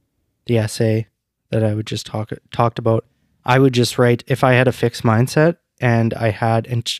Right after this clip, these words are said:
extrinsic value placed on it, I would just be, um, writing that essay just to get a good grade,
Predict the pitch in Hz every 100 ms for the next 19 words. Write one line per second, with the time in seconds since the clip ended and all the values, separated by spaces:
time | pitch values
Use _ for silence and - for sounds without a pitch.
0 | - 135 - - - 127 135 139 117 117
1 | 117 147 156 - - 156 - 175 175 208
2 | - _ _ _ _ _ _ _ 127 131
3 | 127 - 123 120 - - 120 117 117 110
4 | _ _ _ _ _ _ _ _ - 123
5 | 117 117 139 139 131 120 117 120 127 -
6 | 165 165 - 123 - 139 - 139 135 131
7 | 123 123 123 120 120 123